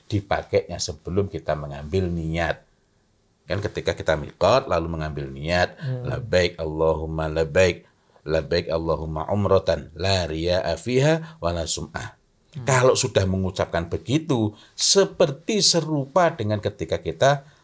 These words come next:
Speaker 2: Sudah
Speaker 1: takbiratul
Speaker 2: takbiratul ihram
Speaker 1: ihram.
Speaker 2: saat sholat, ya.
Speaker 1: Saat sholat. Bedanya adalah batasannya itu kalau saat sholat kita nggak, nggak, eh, nggak boleh tanya, "Kok baunya enak, pakai apa?"
Speaker 2: Hmm.
Speaker 1: Kalau kita, eh, kalau kita misalnya,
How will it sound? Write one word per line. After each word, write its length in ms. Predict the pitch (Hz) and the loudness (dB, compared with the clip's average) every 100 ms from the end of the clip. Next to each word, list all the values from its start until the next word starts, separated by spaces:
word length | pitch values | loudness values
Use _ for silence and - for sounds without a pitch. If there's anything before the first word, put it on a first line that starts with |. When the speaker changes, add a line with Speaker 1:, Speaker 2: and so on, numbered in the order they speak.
| _ | _
Speaker 2:
Sudah 480 | - 165 160 127 | 2 4 4 4
Speaker 1:
takbiratul 220 | 85 87 87 | 4 4 4
Speaker 2:
takbiratul 240 | 120 117 | 2 2
ihram 160 | 113 110 | -2 0
Speaker 1:
ihram. 360 | 123 127 147 160 - | 2 4 4 0 -4
Speaker 2:
saat 300 | - 131 117 | -2 0 0
sholat, 440 | - 123 120 110 95 | 0 2 2 2 0
ya. 100 | 113 | 0
Speaker 1:
Saat 140 | 92 98 | 2 2
sholat. 520 | 87 82 82 80 73 - _ _ | 0 0 0 -2 -6 -10 _ _
Bedanya 640 | - 98 - 160 214 190 | -2 0 4 4 4 2
adalah 840 | 117 95 82 76 78 87 110 156 160 - _ _ | 0 -2 -2 0 0 2 2 0 -4 -18 _ _
batasannya 800 | 107 104 113 113 - 104 101 104 | 2 4 2 2 2 2 2 0
itu 220 | 98 - | -2 -2
kalau 260 | - 101 92 | 2 2 2
saat 260 | - - 90 | -2 -4 -2
sholat 220 | 95 117 | -2 -2
kita 80 | 107 | 0
nggak, 160 | 90 - | -2 -4
nggak, 220 | - 85 - _ | -4 -4 -4 _
eh, 200 | 85 82 | 0 0
nggak 180 | 80 78 | 0 -2
boleh 340 | - 120 165 117 98 _ _ | 2 4 6 4 0 _ _
tanya, 400 | - 92 95 - - - _ _ _ _ | -4 -2 -2 -6 -10 -20 _ _ _ _
"Kok 180 | - | -6
baunya 400 | - 80 90 98 | -6 -6 -4 -2
enak, 240 | 107 113 - | -2 -4 -10
pakai 220 | - - | -8 -6
apa?" 260 | 110 110 92 78 _ | -4 -4 -6 -8 _
Speaker 2:
Hmm. 320 | 156 135 123 | -4 -2 -2
Speaker 1:
Kalau 380 | 117 110 95 104 | 0 0 2 0
kita, 560 | 101 92 - 87 76 - _ _ | 0 -2 0 0 0 -8 _ _
eh, 420 | - 76 73 69 71 | -2 -2 0 -2 -4
kalau 360 | - 143 127 101 | 0 2 2 2
kita 340 | 104 101 90 | -2 0 0
misalnya, 800 | 82 80 80 78 78 76 73 | 0 -2 -2 -2 -2 -4 -6